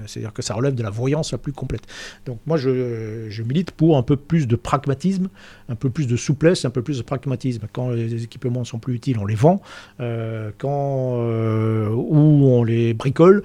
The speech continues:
ou, euh, on les conçoit d'emblée pour qu'ils puissent être adaptés plus facilement, euh, et-, et cetera. Donc on fait effectivement beaucoup de rétrofit, on fait des,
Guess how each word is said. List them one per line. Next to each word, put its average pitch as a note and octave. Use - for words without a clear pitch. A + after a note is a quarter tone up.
ou, C#3
euh, A#2+
on B2+
les C#3+
conçoit C#3+
d'emblée C3+
pour A#2+
qu'ils -
puissent C3
être -
adaptés A#2
plus A#2
facilement, C3
euh, A#2
et-, C#3
et B2
cetera. C#3
Donc A2
on -
fait A#2+
effectivement A#2+
beaucoup A#2
de -
rétrofit, F3
on A#2+
fait -
des, A#2